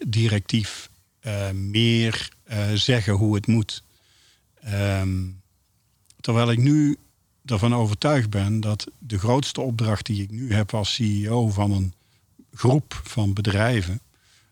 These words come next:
dat ik op die bedrijven de juiste teams zet. En de juiste, daar is niet één juiste, maar een goede mengeling van teams maak. En dat werkt alleen maar op het moment dat je de mensen die je eindverantwoordelijk voor zo'n team maakt, de voorzitters van zo'n, zo'n managementteam,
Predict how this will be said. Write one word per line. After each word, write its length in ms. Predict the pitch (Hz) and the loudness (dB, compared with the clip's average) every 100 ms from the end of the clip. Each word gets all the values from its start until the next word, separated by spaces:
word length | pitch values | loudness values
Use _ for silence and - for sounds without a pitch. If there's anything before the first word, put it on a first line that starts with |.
| _ | _
dat 200 | 113 107 | -4 0
ik 180 | 107 - | -2 0
op 200 | 139 123 | 0 2
die 140 | 117 | 2
bedrijven 560 | 113 120 127 147 110 110 | 2 2 2 2 2 0
de 80 | |
juiste 460 | 113 113 110 - 107 | 0 0 0 -2 -4
teams 320 | - 170 131 | 0 0 0
zet. 340 | - 92 98 - | -2 -8 -10 -12
En 300 | 107 104 101 | -6 -4 -2
de 120 | 104 | 0
juiste, 460 | 101 107 107 - 110 | 2 2 0 -2 -4
daar 140 | 104 | -4
is 120 | 98 | -2
niet 200 | 101 98 | -2 -4
één 260 | - 101 107 | -2 0 2
juiste, 500 | 107 104 98 - 107 | 2 0 -2 -4 -4
maar 300 | 101 92 92 _ _ _ _ | -4 -6 -12 _ _ _ _
een 160 | 98 98 | -6 -2
goede 320 | - 127 107 | 2 2 4
mengeling 680 | 110 127 143 107 95 95 104 | 4 4 4 2 0 -2 -4
van 240 | - 101 95 | -10 -4 -2
teams 320 | 110 95 92 | 0 0 -2
maak. 400 | 98 92 - - _ _ _ _ _ _ | -4 -8 -12 -20 _ _ _ _ _ _
En 160 | _ 107 | _ 0
dat 220 | 120 127 147 | 0 -2 -4
werkt 340 | 143 175 190 | -2 -2 -2
alleen 360 | 143 117 147 170 | 0 0 2 2
maar 220 | 156 151 | 2 0
op 100 | 147 | -2
het 80 | 120 | -4
moment 360 | 120 120 127 110 | -4 0 0 0
dat 220 | 107 - | -2 0
je 240 | 104 101 - _ _ _ | 0 0 -4 _ _ _
de 120 | - | -4
mensen 380 | 107 127 131 123 | 0 0 0 -2
die 140 | 113 104 | -4 -4
je 100 | 98 | -2
eindverantwoordelijk 960 | 117 151 143 - 110 98 117 117 104 | 2 2 2 0 -2 -2 0 0 -2
voor 220 | - 107 | -4 -2
zo'n 220 | 98 98 95 | 0 0 0
team 200 | 113 135 | 2 2
maakt, 280 | 131 139 | 2 0
de 80 | - | -2
voorzitters 640 | 87 113 139 110 104 104 - | 0 2 2 0 -2 -4 -4
van 200 | 104 95 | -4 -4
zo'n, 320 | 95 95 92 | -6 -10 -14
zo'n 240 | 104 98 95 | -6 -2 0
managementteam, 720 | 107 135 110 117 127 123 131 | 2 2 2 0 0 0 0